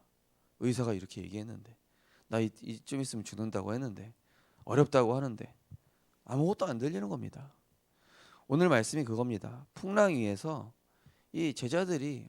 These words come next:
완전히 지금 두려워서 공포에 사로잡힌 거예요.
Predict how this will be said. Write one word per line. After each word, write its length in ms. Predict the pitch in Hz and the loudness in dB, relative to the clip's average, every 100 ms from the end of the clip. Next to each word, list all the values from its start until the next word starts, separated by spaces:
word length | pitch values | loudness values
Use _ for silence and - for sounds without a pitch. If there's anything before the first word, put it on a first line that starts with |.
| _ | _
완전히 520 | 117 127 190 208 131 | -4 0 0 0 -2
지금 400 | 113 107 95 104 _ _ - | -2 -2 -4 -10 _ _ -8
두려워서 680 | 113 131 123 104 143 117 - _ - _ _ | 2 4 4 2 -2 -6 -10 _ -20 _ _
공포에 460 | - 120 117 175 160 | -6 -4 -2 -2 -2
사로잡힌 520 | 151 139 127 - - | -2 -6 -8 -10 -20
거예요. 140 | - | -20